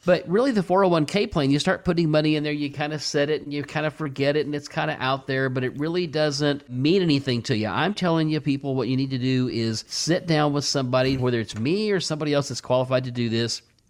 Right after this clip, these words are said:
Sit down, see where you are, see what kind of income you have, look at what your Social Security projections are gonna be, look at what decent returns looking forward and historical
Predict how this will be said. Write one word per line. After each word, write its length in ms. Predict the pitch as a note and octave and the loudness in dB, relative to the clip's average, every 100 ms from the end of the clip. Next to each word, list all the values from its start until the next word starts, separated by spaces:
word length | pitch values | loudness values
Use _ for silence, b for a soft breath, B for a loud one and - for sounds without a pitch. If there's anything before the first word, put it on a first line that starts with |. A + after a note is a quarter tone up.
| - | -4
Sit 300 | - G3+ G#3 | 2 2 4
down, 320 | C#3+ C3 C3 | 2 4 2
see 300 | - F3+ G3+ | 0 -2 0
where 160 | F#3+ G#3 | 2 2
you 220 | G3 - | 2 2
are, 340 | B2+ B2+ B2+ | 4 4 2
see 240 | - - F3+ | -2 -2 0
what 160 | G#3+ | 0
kind 160 | G3+ E3+ | 0 0
of 60 | |
income 360 | D3+ D3 D3 C#3 | 0 -2 -2 -4
you 140 | C3+ | -2
have, 340 | C3 B2+ B2+ A#2+ - | -2 -2 -2 -4 -4
look 260 | B2 F3 | -4 -2
at 80 | F#3 | -2
what 200 | F3+ F3+ | -4 -4
your 80 | D3+ | -4
Social 320 | C#3+ C3+ C#3 | -4 -4 -6
Security 340 | B2+ C3 C3 | -8 -6 -6
projections 540 | B2 A#2+ B2 A#2+ B2+ A#2+ | -6 -6 -6 -4 -8 -8
are 40 | |
gonna 200 | B2 A#2+ | -8 -8
be, 180 | A2+ B2 | -6 -4
look 240 | B2+ F3+ | -2 -2
at 100 | F3+ | -4
what 240 | C#3 D3+ - | -4 -6 -4
decent 380 | C3+ D#3+ F3+ - | -2 -2 -4 -2
returns 640 | C3+ C3+ D3 C#3 C#3+ C3 | -4 -2 -2 0 -2 -4
looking 300 | C3 B2+ B2 | -8 -6 -10
forward 440 | - A#2+ A#2+ A#2+ | -6 -4 0 -2
and 140 | A2 G#2+ | -2 -6
historical 720 | A2+ - C#3+ C3+ C3+ B2+ | -8 -6 -2 -2 -2 -4